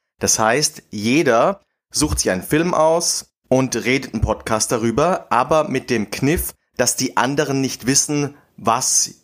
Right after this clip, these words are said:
jeder gewählt hat. Und dieses Format hat mir so gut gefallen, weshalb ich mir dachte,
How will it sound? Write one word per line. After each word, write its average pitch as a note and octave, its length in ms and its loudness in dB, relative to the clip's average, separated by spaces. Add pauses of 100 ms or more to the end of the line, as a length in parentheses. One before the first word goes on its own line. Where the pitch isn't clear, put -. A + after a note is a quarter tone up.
(140)
jeder A#2+ 380 2
gewählt A#2+ 440 0
hat. - 280 -6 (640)
Und B2 320 -2
dieses F3+ 320 0
Format B2+ 540 0 (120)
hat C3 220 -2
mir B2+ 100 2
so D3 140 2
gut F3 160 -2
gefallen, C3 560 0 (560)
weshalb - 420 2
ich - 460 -10
mir C#3 160 -2
dachte, D#3 680 0